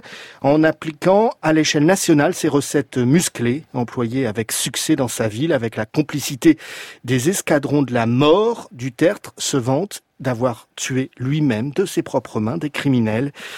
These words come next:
et il a promis de doubler les salaires des militaires et des policiers dès le jour de son élection, dès demain. Rodrigo Duterte pourrait donc faire la une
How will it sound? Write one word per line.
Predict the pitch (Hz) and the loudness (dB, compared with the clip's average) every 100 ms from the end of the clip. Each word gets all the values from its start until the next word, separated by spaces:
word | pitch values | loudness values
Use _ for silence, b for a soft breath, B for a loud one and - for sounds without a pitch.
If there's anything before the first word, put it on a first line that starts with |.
| B B - | B B -4
et | 127 | -2
il | |
a | 127 | -2
promis | 113 - 117 131 | -2 -4 0 0
de | 143 117 | 0 -4
doubler | 101 160 151 208 | -2 -4 -2 -2
les | 151 | -2
salaires | - 123 117 156 | -4 -4 -2 -2
des | 127 | 0
militaires | 117 107 107 - 147 156 | 0 -2 -6 -6 -6 -6
et | 107 | -8
des | 101 | -10
policiers | - 156 123 - - - 127 202 | -4 -4 -4 -6 -8 -10 -12 -12
dès | 117 143 | -6 -4
le | 131 107 | -2 -6
jour | 98 110 127 160 - - | -6 -8 -8 -10 -14 -12
de | 104 117 - _ | -4 -4 -4 _
son | - - 98 92 | -12 -10 -8 -4
élection, | 131 101 - - 110 117 | -4 -4 -8 -6 -6 -8
dès | 120 143 | -6 -4
demain. | 123 101 95 - B B B B | -4 -6 -10 -12 B B B B
Rodrigo | 104 131 170 139 123 127 | -2 0 0 -2 -6 -8
Duterte | 123 135 - 101 110 - | -6 -10 -8 -12 -10 -10
pourrait | 117 - 117 101 | -10 -8 -8 -6
donc | 110 131 | -6 -8
faire | - 113 | -8 -8
la | 98 | -6
une | 104 139 185 185 | -4 -4 -6 -10